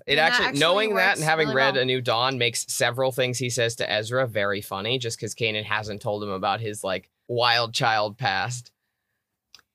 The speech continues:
Speaker 1: Um,
Speaker 2: Um, so yeah, he would be a paladin. He would use a sword.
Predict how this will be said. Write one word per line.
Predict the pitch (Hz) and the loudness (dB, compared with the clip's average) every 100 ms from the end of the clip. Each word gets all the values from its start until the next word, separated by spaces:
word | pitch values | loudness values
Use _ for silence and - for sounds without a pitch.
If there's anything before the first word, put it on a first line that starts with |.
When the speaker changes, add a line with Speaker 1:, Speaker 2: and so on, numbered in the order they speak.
| - | -8
Speaker 1:
Um, | - - 208 208 | -2 0 0 2
Speaker 2:
Um, | 214 214 226 - _ _ _ _ - - | 2 0 -4 -10 _ _ _ _ -20 -8
so | - | 0
yeah, | 285 247 | 2 2
he | 294 | 0
would | 285 | 2
be | 349 | 0
a | |
paladin. | 349 302 294 277 277 262 | 2 2 4 2 0 0
He | 254 | 0
would | 247 | 0
use | 233 | -2
a | 240 | -4
sword. | - 214 214 208 196 196 | -2 0 2 2 0 -4